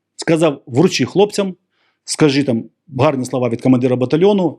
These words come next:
від мене». Я потім написав все це вже в чат. Тобто я діяв як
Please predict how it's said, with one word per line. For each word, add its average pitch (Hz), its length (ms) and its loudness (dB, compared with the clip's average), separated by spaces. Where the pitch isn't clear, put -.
від 123 180 -2
мене». 175 360 4
Я 165 140 4
потім 170 260 0
написав 151 480 0
все 139 220 -2
це 135 200 -2
вже 117 180 0
в - 80 -8
чат. 208 320 -2
Тобто 170 280 0
я 185 460 0
діяв 160 400 2
як 147 280 -2